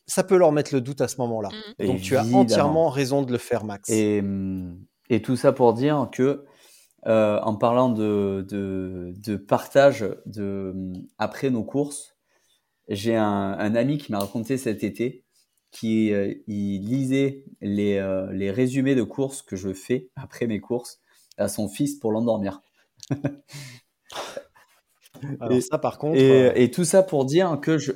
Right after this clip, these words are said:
Speaker 3: je viens de finir celui de ma dernière course qui est en ligne sur le site fastclub point c c. <laughs> Voilà, c'était ma, mon instant pub. Tu pourras couper si tu veux,
Speaker 1: <laughs>
Speaker 3: Richard.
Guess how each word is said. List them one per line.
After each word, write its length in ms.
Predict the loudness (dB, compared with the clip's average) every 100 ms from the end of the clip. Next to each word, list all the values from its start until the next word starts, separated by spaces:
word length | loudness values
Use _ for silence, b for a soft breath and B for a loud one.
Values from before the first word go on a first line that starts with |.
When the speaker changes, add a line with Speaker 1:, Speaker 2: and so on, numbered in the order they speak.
| -2
Speaker 3:
je 160 | 0
viens 200 | 2 4
de 100 | 4
finir 420 | 2 -2 -2 -2 -2
celui 320 | -2 0 0
de 100 | 0
ma 140 | 2
dernière 340 | 2 2 0 -2
course 280 | -4 -6
qui 240 | -6 0 2
est 40 |
en 120 | 2 2
ligne 320 | 0 -2 -4
sur 160 | -6
le 80 | -6
site 320 | -6 -10 -10
fastclub 540 | -6 -6 -4 -4 -2 -4
point 200 | -4 -6
c 200 | -4 -6
c. 340 | -4 -6 -6 -12 -4
<laughs> 1400 | -4 0 -4 -2 -6 -6 -6 -2 -2 -4 -10 -8 -8 4
Voilà, 220 | 8 8
c'était 340 | 6 0 0 2
ma, 180 | 4
mon 280 | 2 -2 -2
instant 280 | -2 -2 -6
pub. 240 | -6 -10 -12 _ _ _ _
Tu 120 | -6
pourras 180 | 0 0
couper 300 | 0 0 0
si 200 | 2 0
tu 60 |
veux, 120 | 0 -4
Speaker 1:
<laughs> 60 |
Speaker 3:
Richard. 300 | -6 -10 -10